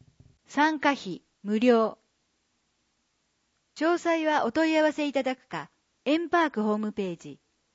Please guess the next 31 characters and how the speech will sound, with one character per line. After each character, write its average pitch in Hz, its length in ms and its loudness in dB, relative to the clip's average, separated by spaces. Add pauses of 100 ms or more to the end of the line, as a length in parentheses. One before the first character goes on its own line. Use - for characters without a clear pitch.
(220)
ユ 320 260 2
ー 311 140 4
ア - 20 0
ー 302 40 -2
ル 294 120 -2
エ 285 140 -2
ル、 170 180 -10 (640)
エ 349 160 0
イ 320 80 0
チ - 160 -16
テ - 120 -10
ィ 240 80 -4
ー 226 40 -8
テ - 140 -12
ィ 233 80 -6
ー 226 80 -10
ピ 226 160 -6
ー 190 40 -8
コ 214 140 -2
ロ 175 200 -4
ン 170 60 -20 (240)
ス - 160 -8
ラ 311 120 4
ッ 330 40 2
シ 233 200 -8
ュ - 20 -4
ス 190 160 -8
ラ 196 120 -4
ッ - 20 -12
シ - 300 -16
ュ 139 60 -18